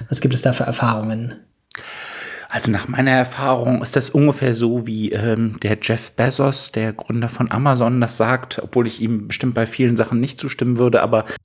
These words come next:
Speaker 2: da hat er mal einen Punkt, wo er sagt, äh, dass eigentlich, äh, so ein Team ungefähr so groß sein muss, dass man sich so eine Pizza an Familiengröße sinnvoll miteinander teilen kann.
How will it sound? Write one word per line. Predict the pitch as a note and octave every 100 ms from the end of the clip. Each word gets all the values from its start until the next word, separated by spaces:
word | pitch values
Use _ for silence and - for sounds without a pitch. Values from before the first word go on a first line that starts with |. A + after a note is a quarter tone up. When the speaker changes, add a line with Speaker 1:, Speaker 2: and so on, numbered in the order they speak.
| -
Speaker 2:
da | - A#2+
hat | B2
er |
mal | B2+ A2
einen | A2+
Punkt, | - C3+ C#3 -
wo | A#2
er |
sagt, | G#2 G#2+ - -
äh, | G#2+ G#2 - - - -
dass | A#2 -
eigentlich, | - A2+ A#2 - G#2+ - -
äh, | G#2+ A2 G2
so | G2+
ein | G#2+
Team | G2+ - B2 A#2
ungefähr | G#2 A2 A2 A2+
so | A#2
groß | G#2+ - - A#2+ A#2+
sein | A2 G#2+
muss, | G#2 A2
dass | A2 -
man | A2
sich | G2+ -
so | G2+
eine | G2+
Pizza | - D3+ - G#2+
an | F#2+
Familiengröße | - G#2 A#2 C3 G2+ - G2 F#2+ A2+
sinnvoll | G2 G#2+ A2+
miteinander | G2+ - G2 G2 F#2+
teilen | G#2+ G2+ G2+
kann. | G2+ G#2+ A#2